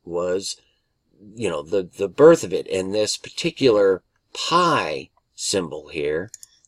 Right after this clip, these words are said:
you gotta remember it's also known as the golden ratio,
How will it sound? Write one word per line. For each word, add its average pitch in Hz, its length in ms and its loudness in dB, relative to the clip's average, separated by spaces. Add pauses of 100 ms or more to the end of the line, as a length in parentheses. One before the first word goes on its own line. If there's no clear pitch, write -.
(380)
you 101 160 -6
gotta 120 180 4
remember 117 380 0
it's - 160 -4
also 107 440 2
known 107 540 0
as 90 220 -8
the 98 100 -4
golden 80 460 -4
ratio, 123 680 0